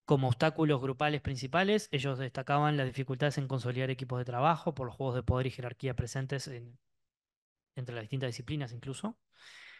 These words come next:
y las relaciones históricas establecidas entre ellas. Em, una de las entrevistadas planteaba que la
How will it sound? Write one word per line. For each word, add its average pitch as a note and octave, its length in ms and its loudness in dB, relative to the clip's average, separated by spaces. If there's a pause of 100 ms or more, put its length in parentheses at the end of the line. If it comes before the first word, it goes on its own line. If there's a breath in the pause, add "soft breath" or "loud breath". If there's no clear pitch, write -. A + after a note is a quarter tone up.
(120)
y D3+ 60 -4
las C#3 120 0
relaciones D3+ 460 0
históricas D#3+ 600 4
establecidas A#2+ 640 -8
entre A#2 260 -10
ellas. - 320 -14 (640 loud breath)
Em, C3+ 520 2 (200)
una D3+ 140 2
de D3+ 40 2
las C#3 100 0
entrevistadas C#3+ 460 2
planteaba D3 420 2
que C#3+ 340 -2
la C#3 560 0